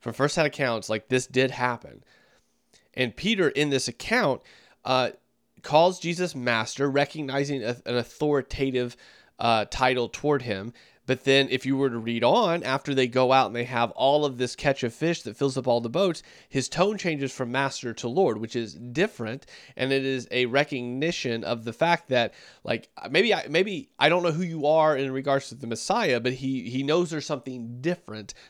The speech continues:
about Jesus, far more different than just, this is just another teacher, right? This is a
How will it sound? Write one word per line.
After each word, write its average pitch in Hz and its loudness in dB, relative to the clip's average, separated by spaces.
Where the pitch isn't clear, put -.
about 117 0
Jesus, 107 -2
far 160 2
more 127 2
different 120 -2
than 113 -6
just, 113 -6
this 127 -2
is 113 -8
just 127 -4
another 117 -2
teacher, 85 -6
right? 107 0
This 131 0
is 127 -4
a 113 -6